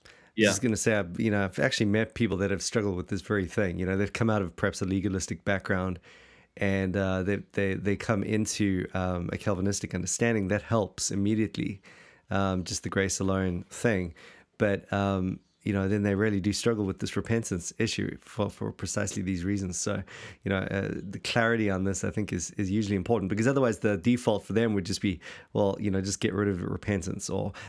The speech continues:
Speaker 2: I've heard people describe repentance as just doing nothing at all, you know, rather than, um, you know, it's almost like you're repenting of good works rather than anything else than your own sin,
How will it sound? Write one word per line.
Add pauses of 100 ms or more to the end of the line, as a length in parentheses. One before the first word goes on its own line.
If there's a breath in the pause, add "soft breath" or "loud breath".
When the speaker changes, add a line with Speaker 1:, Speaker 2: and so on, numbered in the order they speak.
Speaker 2:
I've
heard
people
describe
repentance
as
just
doing
nothing
at
all, (340 soft breath)
you
know,
rather
than, (560 soft breath)
um,
you
know,
it's
almost
like
you're
repenting
of
good
works
rather
than
anything
else
than
your
own
sin,